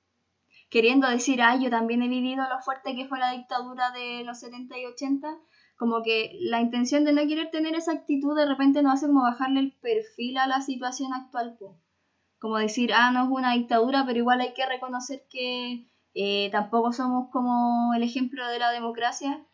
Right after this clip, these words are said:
Entonces, ahí es complicado como, <laughs> no sé, hacer alguna definición de hasta qué punto está llegando nuestra violencia, porque eso es lo otro, como que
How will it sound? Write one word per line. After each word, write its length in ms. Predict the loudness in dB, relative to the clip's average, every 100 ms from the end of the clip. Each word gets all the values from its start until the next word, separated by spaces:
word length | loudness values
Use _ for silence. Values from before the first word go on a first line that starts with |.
| _ _ _
Entonces, 920 | -6 -4 0 -2 0 -2 -2 -4 -8 -12 -20 _ _
ahí 280 | -4 0 0
es 100 | 0
complicado 600 | 0 0 0 2 2 2
como, 420 | 0 -2 2 4 4
<laughs> 320 | 2 -6 _ _ _ _ _
no 160 | -4 -4
sé, 260 | -2 2
hacer 260 | 2 2 0
alguna 320 | 0 0 0
definición 880 | -2 -2 -4 -4 -6 -6 -8 -12 -10
de 140 | -6
hasta 240 | -6 -6 -6
qué 100 | -6
punto 220 | -8 -12
está 160 | -6 -4
llegando 320 | -2 -4 -6
nuestra 260 | -6 -2 0
violencia, 400 | 2 0 0 -2
porque 220 | -4 -4
eso 120 | -4
es 80 | -2
lo 140 | -2 -2
otro, 180 | -2 -6
como 200 | -6 -6
que 200 | -8